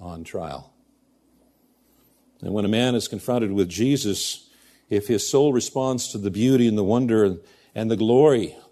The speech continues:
then he's on his way to salvation. But if he sees nothing lovely,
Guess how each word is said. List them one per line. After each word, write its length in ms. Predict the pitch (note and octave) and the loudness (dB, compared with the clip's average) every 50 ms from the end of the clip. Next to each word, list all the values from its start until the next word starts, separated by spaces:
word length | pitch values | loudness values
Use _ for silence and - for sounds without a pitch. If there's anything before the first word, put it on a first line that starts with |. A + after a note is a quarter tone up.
| _ _ _ _ _ _ _ _ _ _ _ _ _ _ _ _ - | _ _ _ _ _ _ _ _ _ _ _ _ _ _ _ _ -10
then 120 | A2 G#2+ | -6 -4
he's 120 | A2+ G#2 A2 | -4 -4 -2
on 140 | B2 A#2+ | -2 -4
his 100 | A#2+ A2 | -4 -4
way 160 | A#2 B2 B2+ A#2+ | -2 -2 0 0
to 80 | A#2 | 0
salvation. 720 | A2+ - B2+ B2+ B2+ A#2+ C3 C3 B2 - - - D2 - _ _ _ _ _ _ _ _ _ _ _ _ _ _ _ _ _ _ _ _ _ _ _ _ _ _ _ _ _ _ _ _ _ _ _ _ _ _ - | -2 -4 -4 -2 -2 -2 -2 -4 -4 -6 -8 -12 -12 -14 _ _ _ _ _ _ _ _ _ _ _ _ _ _ _ _ _ _ _ _ _ _ _ _ _ _ _ _ _ _ _ _ _ _ _ _ _ _ -4
But 400 | G2 F#2+ F2 - - - - - - _ _ _ _ _ _ _ _ _ _ _ _ _ _ _ _ _ _ _ _ _ _ _ _ _ - | -2 -2 -2 -2 -6 -14 -16 -16 -20 _ _ _ _ _ _ _ _ _ _ _ _ _ _ _ _ _ _ _ _ _ _ _ _ _ -8
if 100 | F#2+ - | -4 -4
he 80 | A2+ | -4
sees 300 | G#2 - B2+ B2 A2+ - | -4 -2 -2 -2 -2 -2
nothing 320 | A#2 A#2 C3 C#3+ C3 A2 F#2+ | -2 -4 -4 -4 -6 -6 -4
lovely, 500 | G#2 G2+ G2 F#2 - D#2 C#2+ C2 - | -2 -2 -2 -2 -4 -8 -12 -14 -14